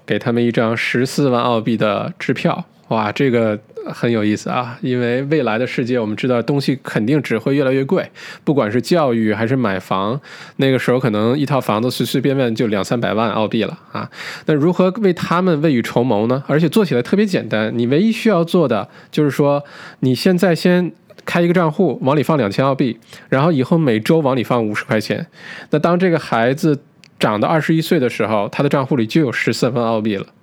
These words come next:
听上去很简单，是吧？但这里操作也有个具体的细节，就是如果你这样做的话呢，它的税很重，因为澳洲政府不希望你用未成年小朋友的名义去，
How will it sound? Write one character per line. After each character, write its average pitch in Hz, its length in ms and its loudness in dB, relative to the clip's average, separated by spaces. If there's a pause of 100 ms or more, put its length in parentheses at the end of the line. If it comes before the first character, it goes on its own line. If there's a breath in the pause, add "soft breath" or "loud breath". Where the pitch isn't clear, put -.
(220)
听 180 120 0
上 160 80 2
去 156 80 -2
很 131 140 -2
简 123 160 -2
单， 107 160 -4
是 - 100 -12
吧？ - 140 -8 (320 loud breath)
但 180 100 2
这 190 80 2
里 190 80 2
操 170 220 0
作 170 180 2
也 151 60 2
有 131 100 2
个 117 120 0
具 147 180 0
体 - 140 -4
的 110 100 2
细 139 240 2
节， 117 160 2
就 127 100 2
是 127 140 0
如 123 180 4
果 190 120 4
你 156 120 2
这 135 120 2
样 139 120 2
做 135 220 2
的 113 80 0
话 113 180 0
呢， 101 160 -2 (280 loud breath)
它 - 100 -2
的 156 80 4
税 175 240 0
很 98 160 -4
重， 117 220 -4 (140)
因 143 120 2
为 160 60 0
澳 160 100 2
洲 165 80 2
政 165 140 2
府 127 100 -4
不 139 140 0
希 - 240 0
望 143 200 2
你 107 60 0
用 127 160 2
未 147 100 4
成 147 200 0
年 120 200 2
小 123 140 0
朋 127 180 0
友 127 220 -2 (220 loud breath)
的 143 100 0
名 123 240 2
义 135 320 0
去， 143 420 0